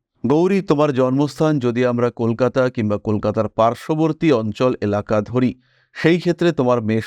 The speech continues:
লগ্ন এবং লগ্নে অবস্থান করে রয়েছে রাহু।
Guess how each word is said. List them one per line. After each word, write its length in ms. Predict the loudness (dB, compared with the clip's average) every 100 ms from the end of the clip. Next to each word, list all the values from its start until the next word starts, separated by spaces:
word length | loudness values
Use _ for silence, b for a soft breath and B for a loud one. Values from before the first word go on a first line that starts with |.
| -2
লগ্ন 420 | -2 0 0 0
এবং 240 | -2 0 0
লগ্নে 320 | 0 0 0
অবস্থান 480 | 0 -2 -2 0 0
করে 200 | 0 0
রয়েছে 340 | -2 0 0
রাহু। 360 | 0 -2 -4